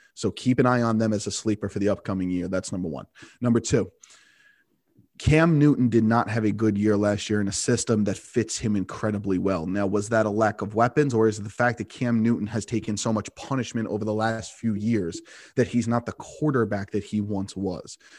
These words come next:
To me, even if Cam Newton has a good year this upcoming year with all of these weapons, the answer is still the latter. He's still not the quarterback that he once was, so his ceiling can only be so high.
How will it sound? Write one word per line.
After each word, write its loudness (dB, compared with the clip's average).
To 2
me, 4
even 2
if 0
Cam 0
Newton 2
has -4
a 2
good 2
year 2
this 0
upcoming 0
year 2
with 0
all 4
of 0
these -4
weapons, -2
the -4
answer -2
is -6
still -2
the -4
latter. -6
He's -2
still 4
not 4
the -4
quarterback 0
that -4
he -2
once -2
was, -2
so 2
his 0
ceiling 0
can -2
only 0
be 0
so -2
high. -4